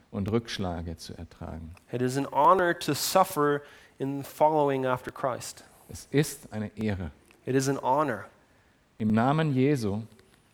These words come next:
Speaker 2: to, in the name of Jesus,
Speaker 1: Leid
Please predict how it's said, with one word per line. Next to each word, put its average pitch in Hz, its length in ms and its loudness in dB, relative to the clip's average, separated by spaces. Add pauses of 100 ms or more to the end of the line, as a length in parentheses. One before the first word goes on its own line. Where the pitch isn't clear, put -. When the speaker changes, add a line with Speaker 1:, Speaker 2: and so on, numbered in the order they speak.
(800)
Speaker 2:
to, 135 300 2
in 143 300 -2
the 139 60 2
name 147 240 4
of 156 100 0
Jesus, 156 580 -2 (280)
Speaker 1:
Leid 107 540 2